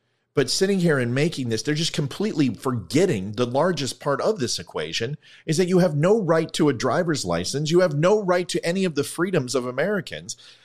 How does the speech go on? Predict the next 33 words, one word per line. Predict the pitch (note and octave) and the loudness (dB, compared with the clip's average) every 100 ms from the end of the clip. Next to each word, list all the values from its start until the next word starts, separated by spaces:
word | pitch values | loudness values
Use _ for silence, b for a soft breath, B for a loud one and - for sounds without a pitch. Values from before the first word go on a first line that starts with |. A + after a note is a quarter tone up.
| B B | B B
unless | E3+ F3 D#3+ - - | 0 2 2 2 0
you | G3+ G3 | 2 4
are | F#3 | 4
in | E3 | 2
a | F3+ | 2
port | - E3 F3 | 2 2 4
of | F3+ | 4
entry, | G#3 A3 - F#2 F2+ C3 _ _ _ _ _ _ _ - | 2 2 0 0 -2 -6 _ _ _ _ _ _ _ -2
and | D3+ F3 C#3+ | 2 2 4
then | C#3+ D3 G3 | 4 4 2
you | G3 | 2
have | D#3 C#3+ C#3+ | 2 2 2
the | F3+ | 0
right | E3 G#3 C3+ - _ _ _ _ _ - - | 2 0 -2 -6 _ _ _ _ _ -6 0
until | E3 - E3 D#3+ | 0 2 4 4
it | D#3 | 2
is | D3 | 0
decided | - - - F#2 C3 | -2 -2 0 0 0
that | D3+ - | 0 0
you | B2 | -2
can | A2 A2 | -4 -4
stay | G2+ - - C#2 F2+ B2+ - | -2 -2 -2 -4 -4 -8 -4
or | E3+ | -2
you | E3+ A2+ | 0 -2
can | A#2 D#3 C#3+ | -2 -2 -2
go. | A2+ F#3+ G3 F2 - _ _ _ _ _ _ _ _ _ _ _ _ _ _ _ _ _ | 2 2 2 0 -8 _ _ _ _ _ _ _ _ _ _ _ _ _ _ _ _ _
You | D3+ | 2
have | F3+ | 4
reported | E3 E3+ G3 F#3+ F3+ | 2 2 2 4 2
income | F3+ G#3 E3 A#2+ | 0 -2 0 -2
from | - A#2 | -2 -4
Virginia | A#2+ G2+ A#2 A2+ | -2 -2 -2 -2
sources, | A2 B2 A#2 A#2 C#3+ D3+ | -2 2 2 2 0 -2